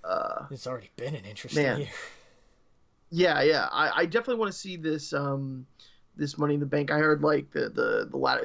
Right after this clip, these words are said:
Speaker 1: like, it, it was at the top of the building, or w-, it
Speaker 2: Yeah.
Speaker 1: wa-, it, like, it took place.
Speaker 2: It, it
Speaker 1: I, I,
Speaker 2: started,
Speaker 1: it
Speaker 2: it, it
Speaker 1: took
Speaker 2: s-, it started in the lobby, and then there were just,
Speaker 1: Okay.
Speaker 2: like, random, they were
Speaker 1: Actually,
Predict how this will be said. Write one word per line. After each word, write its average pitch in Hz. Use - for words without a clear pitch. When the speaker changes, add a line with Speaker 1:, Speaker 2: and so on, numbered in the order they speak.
Speaker 1:
like, 165
it, 175
it 208
was 180
at 170
the 160
top 175
of 190
the 170
building, 190
or 160
w-, 156
it 160
Speaker 2:
Yeah. 170
Speaker 1:
wa-, 175
it, 170
like, 165
it 165
took -
place. 165
Speaker 2:
It, 170
it 185
Speaker 1:
I, 185
I, 190
Speaker 2:
started, 240
Speaker 1:
it 202
Speaker 2:
it, 185
it 175
Speaker 1:
took 262
Speaker 2:
s-, -
it 170
started 240
in 269
the 233
lobby, 117
and 165
then 175
there 185
were 190
just, 185
Speaker 1:
Okay. 147
Speaker 2:
like, 160
random, 156
they 190
were -
Speaker 1:
Actually, 240